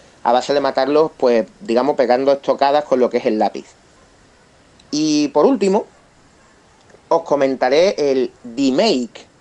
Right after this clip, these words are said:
porque, amigos, un grupo de programadores rusos aficionados han creado un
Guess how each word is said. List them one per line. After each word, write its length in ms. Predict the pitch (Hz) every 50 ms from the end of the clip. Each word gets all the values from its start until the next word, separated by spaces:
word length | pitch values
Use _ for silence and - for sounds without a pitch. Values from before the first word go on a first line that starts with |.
| _ _
porque, 340 | - 131 123 120 - 127 120
amigos, 500 | 120 139 196 233 202 160 113 110 - - _ _ _ _ _ _ _ -
un 180 | - 175 208 190
grupo 320 | 220 233 226 180 175 151
de 120 | 135 127
programadores 720 | - 123 120 123 120 123 117 120 117 139 180 208 214 202 170
rusos 420 | 170 208 226 208 - - 156 143
aficionados 840 | 139 135 - 208 220 - 214 202 190 196 185 151 139 139 143 - - _ _ - - - -
han 200 | - 147 160 156
creado 340 | 180 180 180 180 180 180
un 180 | 170 185 190 180